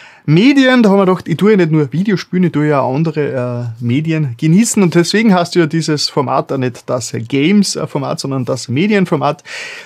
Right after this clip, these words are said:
Ich möchte euch so ein bisschen erzählen, mit was ich mich grad beschäftigt hab. Und alles, was ich auf diesem Kanal generell mache, soll so als Empfehlung,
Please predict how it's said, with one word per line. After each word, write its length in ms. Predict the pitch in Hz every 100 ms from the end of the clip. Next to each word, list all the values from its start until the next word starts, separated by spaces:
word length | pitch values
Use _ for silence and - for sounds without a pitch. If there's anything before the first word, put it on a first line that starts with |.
| -
Ich 140 | 220
möchte 260 | 277 269 247
euch 80 | -
so 120 | 214
ein 60 | 180
bisschen 200 | 185 165
erzählen, 360 | - 147 165 - -
mit 160 | 143
was 140 | 139 139
ich 40 |
mich 100 | 156
grad 140 | 135 -
beschäftigt 560 | 123 156 180 190 -
hab. 160 | 143 143
Und 300 | 147 131 - _ -
alles, 240 | 170 247
was 160 | 220 180
ich 60 | 165
auf 100 | -
diesem 320 | 165 151 113
Kanal 440 | - 127 110 131 - -
generell 380 | 147 180 147 127
mache, 260 | 117 104
soll 200 | - 143
so 240 | - 135 123
als 180 | 127
Empfehlung, 880 | - 143 120 - 147 214 196 156 123